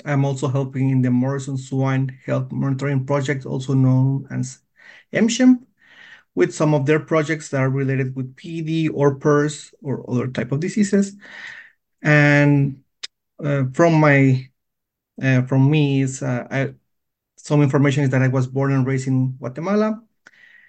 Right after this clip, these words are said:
uh, where I got my degree in veterinary medicine and my master's degree as well. And before I came to Minnesota, I worked for several years in different swine-related companies and farms to improve the health status,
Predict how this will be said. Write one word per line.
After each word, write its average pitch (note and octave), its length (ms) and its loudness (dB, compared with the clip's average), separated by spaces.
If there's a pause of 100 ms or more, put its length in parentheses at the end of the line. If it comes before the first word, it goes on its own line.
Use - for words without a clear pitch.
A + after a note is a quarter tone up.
(400)
uh, C#3+ 60 -2
where C#3+ 160 0
I C#3+ 60 4
got C#3+ 160 0
my D3 120 0
degree C#3+ 360 -2
in C3+ 340 -4 (100)
veterinary C#3+ 520 -4
medicine E3 640 -4 (220)
and C#3 100 2
my C3+ 80 8
master's D3 440 4
degree E3 420 0
as D#3 180 -4
well. E3+ 400 -4 (300)
And C#3+ 240 2
before C3+ 240 2
I F#3 40 2
came F3+ 220 0
to F3+ 80 -6
Minnesota, C#3+ 600 -2 (760)
I C#3 260 0
worked C3+ 440 0 (100)
for - 140 -6
several C#3+ 320 2
years C3+ 540 0
in C3+ 240 0
different C3+ 340 -2
swine-related C3+ 840 -4
companies C3+ 680 0
and B2+ 240 -4
farms C3 380 0
to C3+ 100 -4
improve B2+ 460 0
the B2 100 -4
health C#3+ 280 -6
status, C3+ 440 -2